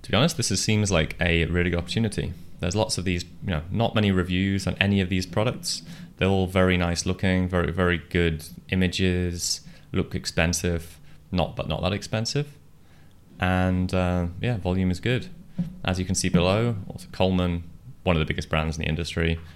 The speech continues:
Some of their tents are absolutely killing it in terms of volume, one million dollars a month, six hundred thousand dollars a month. But Cazoo, as a small brand, is doing very well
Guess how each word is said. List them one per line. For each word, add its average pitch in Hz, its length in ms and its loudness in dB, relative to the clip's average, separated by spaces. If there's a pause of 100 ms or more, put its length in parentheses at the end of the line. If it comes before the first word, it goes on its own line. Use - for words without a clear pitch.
(120)
Some 92 200 2
of 80 60 0
their 87 160 6
tents 78 360 0
are - 140 -4 (320)
absolutely - 460 -6
killing 90 240 2
it 117 160 0
in 95 60 0
terms 90 200 2
of 90 80 -2
volume, 92 540 2
one 82 260 0
million 82 380 2
dollars 80 260 -2
a 85 60 -2
month, 82 420 0
six - 220 -10
hundred 80 180 -6
thousand 82 300 -2
dollars 82 260 -4
a - 20 -6
month. - 360 -8 (500)
But 85 240 0
Cazoo, 135 360 2 (120)
as 98 140 -2
a 92 60 0
small 107 260 0
brand, 107 380 2
is 95 140 -4
doing 85 220 2
very 92 300 4
well 82 400 0